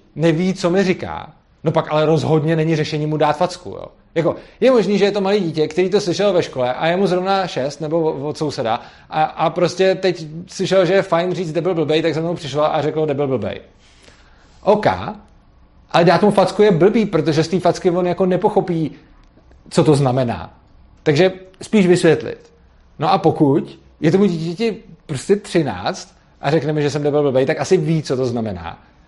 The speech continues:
No ale tam už vůbec není řešení mu dát facku, protože tím jenom potvrdím, že jsem debil blbej, že jo? <laughs> Jako,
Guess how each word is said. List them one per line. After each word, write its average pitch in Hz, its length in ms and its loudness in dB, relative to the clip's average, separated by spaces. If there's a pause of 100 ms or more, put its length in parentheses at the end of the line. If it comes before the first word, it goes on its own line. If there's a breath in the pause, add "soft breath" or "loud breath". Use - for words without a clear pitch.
No 143 100 -4
ale 147 100 0
tam 147 140 -2
už 123 100 -4
vůbec 156 340 4
není 175 160 4
řešení 151 260 2
mu 147 80 -2
dát 135 180 0
facku, 139 280 -4
protože 131 280 -4
tím 139 100 -6
jenom 143 160 -2
potvrdím, 139 360 -2
že 139 80 0
jsem 139 140 -4
debil 139 200 2
blbej, 156 340 4
že 104 100 -6
jo? 98 140 -4
<laughs> - 920 0
Jako, 190 280 4